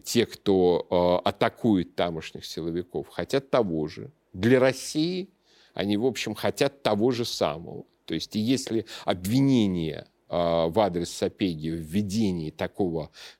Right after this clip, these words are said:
канала по деанонимизации белорусских силовиков не беспочвены, то скажите, с какой радости Россия должна очень переживать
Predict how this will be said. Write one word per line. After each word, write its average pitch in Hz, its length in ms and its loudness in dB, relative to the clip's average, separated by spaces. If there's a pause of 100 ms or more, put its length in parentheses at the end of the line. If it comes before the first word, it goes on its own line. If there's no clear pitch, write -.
канала 110 600 4
по 98 200 2
деанонимизации 92 1400 0
белорусских 85 640 -4
силовиков 82 720 -6
не 120 360 4
беспочвены, 76 920 -6 (440)
то 107 400 4 (640)
скажите, 101 760 -2
с - 180 -12
какой 110 720 0
радости 101 840 0 (260)
Россия 110 840 2
должна 101 920 0 (180)
очень 127 580 4
переживать 98 1080 2